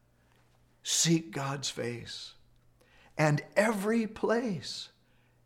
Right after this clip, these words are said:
can become a sacred space. God in Christ can make every space sacred, your space sacred today.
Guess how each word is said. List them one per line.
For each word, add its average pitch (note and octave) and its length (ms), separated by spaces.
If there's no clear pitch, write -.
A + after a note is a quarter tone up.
can C3 220
become C#3 640
a A2+ 120
sacred C3 720
space. - 680
God D#3+ 320
in F3 200
Christ G#2+ 600
can C3+ 180
make C3 300
every D#3 300
space C3 380
sacred, B2+ 560
your E3 360
space - 640
sacred C#3 560
today. G#2+ 460